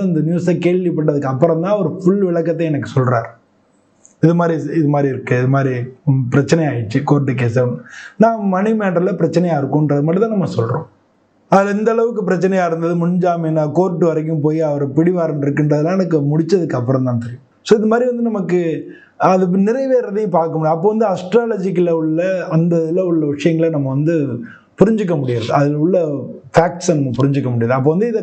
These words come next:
கரெக்டா அனலைஸ் பண்றது ரொம்ப முக்கியமானதா இருக்கு. அப்படி பார்க்கும்போது சிம்ம ராசிக்கு திருமணத்துக்கு உகந்த காலகட்டங்கள் என்ன, அவங்களுக்கு திருமணத்துக்கு வந்து எந்த கிரகங்கள் எந்த பாவங்கள்லாம் முக்கியமா இருக்கு, எந்த காலகட்டத்துல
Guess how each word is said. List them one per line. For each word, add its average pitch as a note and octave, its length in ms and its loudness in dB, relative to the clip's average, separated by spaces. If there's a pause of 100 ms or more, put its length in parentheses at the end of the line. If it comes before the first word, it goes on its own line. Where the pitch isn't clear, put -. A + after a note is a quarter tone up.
கரெக்டா F3+ 400 2
அனலைஸ் F#3+ 300 -2 (120)
பண்றது E3 320 0
ரொம்ப G3 180 0
முக்கியமானதா C#3+ 600 0
இருக்கு. D#3 180 2 (640)
அப்படி F#3 260 4
பார்க்கும்போது G#3 460 -2
சிம்ம A3 300 0
ராசிக்கு D#3 460 0 (520)
திருமணத்துக்கு G3 640 -2 (540)
உகந்த A3 260 0 (160)
காலகட்டங்கள் D#3 640 -2 (100)
என்ன, C#3 140 0 (600)
அவங்களுக்கு F3+ 380 0 (120)
திருமணத்துக்கு F#3+ 560 0
வந்து E3 180 0
எந்த F#3+ 140 0 (100)
கிரகங்கள் D3+ 440 -2
எந்த E3 140 0 (140)
பாவங்கள்லாம் D3 560 -2
முக்கியமா C#3 400 0
இருக்கு, B2 220 -2 (580)
எந்த G#3 140 2 (120)
காலகட்டத்துல D#3+ 540 0